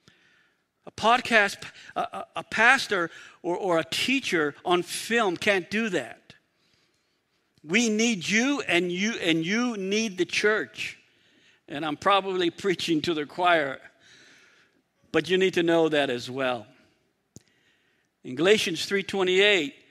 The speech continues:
Paul tells us, as Christians, we are all one in Christ, aren't we? We are all sheep of our good shepherd of his pasture. But it is the Holy Spirit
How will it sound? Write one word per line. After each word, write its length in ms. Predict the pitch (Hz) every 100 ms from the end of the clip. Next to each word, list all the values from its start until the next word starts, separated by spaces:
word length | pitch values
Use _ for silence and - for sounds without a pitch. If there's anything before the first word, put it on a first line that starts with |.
| _ _ -
Paul 220 | 180 196
tells 400 | - 180 170 160
us, 160 | 170 -
as 240 | 170 160
Christians, 580 | - 208 214 185 156 -
we 220 | 175 175
are 220 | 165 156 - - - -
all 440 | 175 190 190 160
one 380 | 156 170 180 180 -
in 220 | 170 156
Christ, 580 | - 165 160 127 - -
aren't 240 | 151 151
we? 220 | 120 107 _ _ _ _ _ _ _ _ _ -
We 120 | 160
are 160 | 175 170 -
all 340 | 175 190 196
sheep 520 | 202 - - 196 196 -
of 140 | 156
our 160 | 160 156
good 260 | 151 175
shepherd 640 | - - 175 160 165 156 156 _ - _ _ _ _ -
of 180 | 160 143
his 300 | - 160 -
pasture. 640 | - 160 170 - 151 110 _ _ _ _ _ _ _ _ _ _ _
But 120 | 180
it 120 | 202 214
is 180 | 220
the 120 | 196 190
Holy 340 | 240 269 269
Spirit 580 | - - 277 294 175